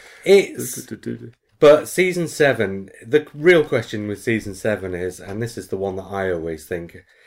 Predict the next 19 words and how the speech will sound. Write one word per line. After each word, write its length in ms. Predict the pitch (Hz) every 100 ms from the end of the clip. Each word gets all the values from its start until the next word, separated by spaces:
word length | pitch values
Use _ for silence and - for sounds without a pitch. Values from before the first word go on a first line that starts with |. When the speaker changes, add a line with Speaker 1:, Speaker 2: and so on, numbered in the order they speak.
| _ _ _ _ -
Speaker 1:
is 240 | 135 131 - -
season 340 | 139 123 113 107
seven 580 | - 95 98 92 95 90
something 760 | - 113 104 - 98 95 92
that 220 | 92 92
could 320 | - 104 -
be 440 | - 95 95 92 - _ _ _ _ _ _ _ _ _ _ _ _ _ - - - _
carried 420 | - 120 113 110 107
over? 440 | 104 90 87 87 - _ _ _ -
Speaker 2:
Ronald 360 | 123 120 113
Allen, 480 | 113 113 98 90 90 _ _ _ _ _ _ - _
Speaker 1:
And 220 | - 117 120
Speaker 2:
it's 80 | 113
called. 280 | 101 92 - _ _ -
So 300 | - - 107
he 120 | 107 120
was 180 | 110
in, 360 | 113 110 107 107
um, 540 | 117 110 104 107 110